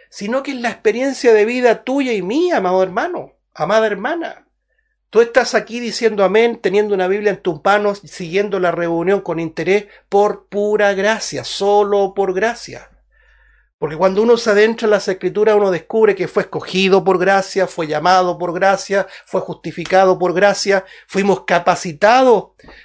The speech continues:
para servir al Señor por gracia y estaremos para siempre jamás con el Señor por pura gracia.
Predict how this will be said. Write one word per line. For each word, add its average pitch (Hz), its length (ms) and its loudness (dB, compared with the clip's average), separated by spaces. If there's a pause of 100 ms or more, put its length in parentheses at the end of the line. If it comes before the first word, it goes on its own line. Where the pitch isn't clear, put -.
(120)
para 165 220 0
servir 175 460 -2
al 196 80 0
Señor 175 380 -4
por 170 140 -2
gracia 196 520 0 (200)
y 147 120 -8
estaremos 147 760 -6
para 127 240 -12
siempre 185 540 -8
jamás 156 320 -6
con 147 180 -12
el 139 80 -10
Señor 151 520 -4 (260)
por 135 160 -8
pura 131 200 -6
gracia. - 520 -16